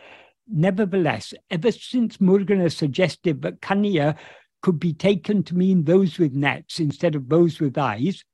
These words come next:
there was disagreement among devotees about which of these two meanings is most appropriate. Some argue that those with nets is more appropriate, firstly because Bhagavan sang Aksharamlai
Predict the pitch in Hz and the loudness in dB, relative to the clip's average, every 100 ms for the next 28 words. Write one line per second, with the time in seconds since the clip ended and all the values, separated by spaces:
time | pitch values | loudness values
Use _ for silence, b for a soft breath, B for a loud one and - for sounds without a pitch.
0 | B B B _ 175 185 156 - 196 - | B B B _ 0 2 0 0 -4 0
1 | 196 156 233 233 202 156 175 170 147 143 | -4 2 4 4 2 0 0 2 0 2
2 | 160 156 156 113 135 - B - 135 175 | 4 2 2 -6 -6 -10 B -12 -2 -2
3 | 196 160 226 - 240 190 220 196 - - | -2 -4 -4 -2 -6 -2 0 -2 -2 0
4 | 190 156 165 156 156 170 160 131 151 165 | 2 4 2 2 0 0 -2 -2 0 0
5 | - 147 - 156 143 - 110 - 170 - | 0 -8 -2 -2 -2 -6 -10 -10 -14 -20
6 | _ _ _ _ B B B B B B | _ _ _ _ B B B B B B
7 | B - - 226 233 208 190 151 170 131 | B -12 0 4 6 6 2 2 -2 0
8 | 170 175 180 220 170 185 151 147 196 - | -2 2 4 4 2 0 0 0 0 -4
9 | - 175 139 165 165 131 - 180 160 - | -4 -2 2 2 4 2 2 0 0 -4
10 | 113 214 - _ _ 185 214 - 233 165 | -6 -6 -8 _ _ 2 2 0 -6 -4
11 | 165 165 117 170 175 170 156 151 170 160 | -2 -2 0 0 0 0 0 0 -2 -2
12 | 165 - 160 160 156 151 151 | -4 -8 -4 0 0 2 0